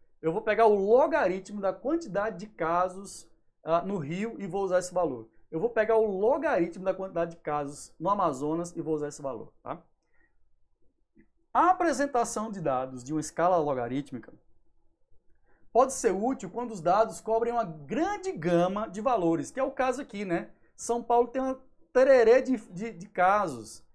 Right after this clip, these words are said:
já no Acre tem bem menos, né? Por isso dessa discrepância muito grande. E aí quando eu vou plotar,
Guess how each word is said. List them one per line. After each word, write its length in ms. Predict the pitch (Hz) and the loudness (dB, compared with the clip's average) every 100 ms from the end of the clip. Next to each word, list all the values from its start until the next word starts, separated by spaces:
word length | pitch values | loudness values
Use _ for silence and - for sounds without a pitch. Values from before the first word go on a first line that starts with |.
| _ - | _ -20
já 440 | 117 170 220 247 247 | -6 0 4 4 2
no 160 | 226 196 | 2 4
Acre 280 | 233 240 | 2 0
tem 160 | - 233 | -6 -2
bem 140 | 262 | 0
menos, 680 | 294 214 226 143 - - - | 0 -2 -4 -8 -10 -18 -16
né? 260 | - 170 320 _ _ _ _ | -8 -8 -8 _ _ _ _
Por 100 | 220 | -8
isso 140 | 220 | 0
dessa 260 | 240 247 233 | 0 2 -2
discrepância 1120 | - - 254 240 - 196 254 262 - 151 110 | -2 0 2 2 0 0 2 0 -2 -6 -6
muito 260 | 147 247 | -8 -6
grande. 500 | 185 165 190 196 101 - _ - | -2 -2 -2 -6 -12 -20 _ -6
E 60 | |
aí 80 | 196 | -4
quando 140 | 269 294 | -2 -2
eu 100 | 240 | 0
vou 140 | 262 | -2
plotar, 760 | 233 175 139 - 202 240 180 | 0 0 0 0 0 0 -2